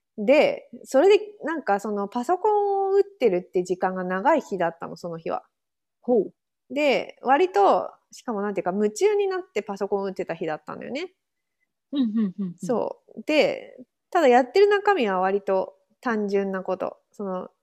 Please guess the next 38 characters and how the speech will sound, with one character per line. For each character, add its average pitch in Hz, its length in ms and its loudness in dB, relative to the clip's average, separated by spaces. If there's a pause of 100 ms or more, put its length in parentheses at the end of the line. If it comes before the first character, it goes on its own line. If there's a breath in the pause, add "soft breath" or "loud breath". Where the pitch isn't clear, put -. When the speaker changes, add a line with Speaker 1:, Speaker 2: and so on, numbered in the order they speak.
(200)
Speaker 1:
文 220 180 -4
字 196 80 0
を 175 60 2
入 170 160 -4
力 175 180 -6
す - 80 -10
る 170 60 -6
と - 80 -12
か、 - 120 -10
数 220 200 -4
字 208 100 -4
を 202 40 -4
入 190 200 -4
力 185 180 -6
す - 100 -10
る 175 80 -8
と - 100 -18
か、 - 180 -20
そ 220 220 -8
う - 40 0
い 208 280 2
う 202 120 -10
繰 269 80 -4
り 262 80 -4
返 254 220 4
し - 80 -10
だ 233 120 2
っ 233 120 -8
た 151 80 -6
ん 135 60 -12
だ 170 100 -14
け - 140 -12
ど、 202 260 -2 (1200 soft breath)
な 311 120 -4
ん 277 60 -6
か 233 260 4
そ 240 140 -2
の 233 440 -2